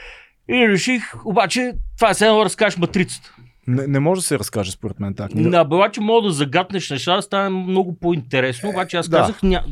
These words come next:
Speaker 1: и да дръпнеш много повече хора.
Speaker 2: Е, това ми е въпроса. Значи, да кажем, че доминиращата раса в книгата,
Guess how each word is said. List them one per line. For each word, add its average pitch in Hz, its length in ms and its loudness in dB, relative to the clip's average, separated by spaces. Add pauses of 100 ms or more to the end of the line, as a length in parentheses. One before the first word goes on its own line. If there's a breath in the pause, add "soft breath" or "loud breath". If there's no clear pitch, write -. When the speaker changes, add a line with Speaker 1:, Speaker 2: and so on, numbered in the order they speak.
(120)
Speaker 1:
и 175 100 -4
да 151 120 -6
дръпнеш 180 400 -6
много 180 220 -8
повече 160 280 -8
хора. - 340 -10
Speaker 2:
Е, 151 100 2
това 196 200 0
ми 196 80 0
е 170 40 0
въпроса. 127 420 -4
Значи, 170 320 -4 (320)
да 123 100 -4
кажем, 190 340 4
че 151 300 -2
доминиращата 123 880 2
раса 107 280 2
в 90 160 -8
книгата, 104 540 -4